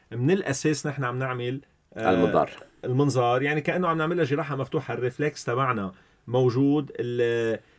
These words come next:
Speaker 1: ال-، الدكستريت،
Speaker 2: الخبرة، الحالات،
Speaker 1: كل
Speaker 2: ال-
Speaker 1: شيء موجود.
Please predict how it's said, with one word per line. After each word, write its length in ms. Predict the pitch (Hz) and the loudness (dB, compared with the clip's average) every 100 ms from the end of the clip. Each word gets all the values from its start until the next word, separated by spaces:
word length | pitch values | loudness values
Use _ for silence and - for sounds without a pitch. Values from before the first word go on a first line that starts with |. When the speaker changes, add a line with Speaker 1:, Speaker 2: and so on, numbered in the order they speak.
| _ | _
Speaker 1:
ال-، 220 | 117 117 | -4 2
الدكستريت، 680 | 113 113 139 - 131 131 - | 2 4 0 0 0 0 2
Speaker 2:
الخبرة، 500 | 139 113 104 92 85 | 0 4 4 6 6
الحالات، 500 | 80 - 87 87 82 | 6 4 4 4 0
Speaker 1:
كل 140 | - 110 | 0 -2
Speaker 2:
ال- 100 | 92 | 2
Speaker 1:
شيء 360 | 190 185 185 | 2 2 4
موجود. 500 | 151 165 143 143 104 | 4 6 6 4 2